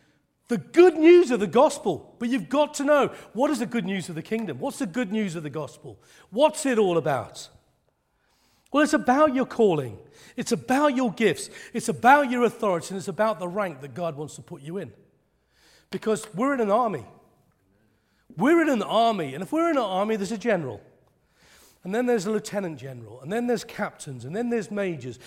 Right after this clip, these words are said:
and then there's sergeant majors, and then there's corporals, and then there's lance corporals, and then there's privates.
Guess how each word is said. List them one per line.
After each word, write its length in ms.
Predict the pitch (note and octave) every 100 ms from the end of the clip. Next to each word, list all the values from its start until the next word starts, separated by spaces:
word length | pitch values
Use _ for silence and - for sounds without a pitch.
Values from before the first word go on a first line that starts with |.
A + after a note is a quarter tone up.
| -
and 100 | F#3
then 140 | A3+ B3
there's 240 | A#3+ F3 - -
sergeant 520 | - A3 G#3 E3 D#3+
majors, 300 | D3+ C3 A#2+
and 100 | E3+
then 140 | B3
there's 160 | A#3+ G#3
corporals, 500 | - A3+ F#3 D#3+ C#3
and 80 | E3
then 100 | B3
there's 200 | C4 G3
lance 300 | A3 G#3+ -
corporals, 380 | - D#3 D#3 C3+ - -
and 160 | F#3+ A3
then 160 | B3+
there's 160 | B3 -
privates. 760 | - A3 F3+ B2+ - - -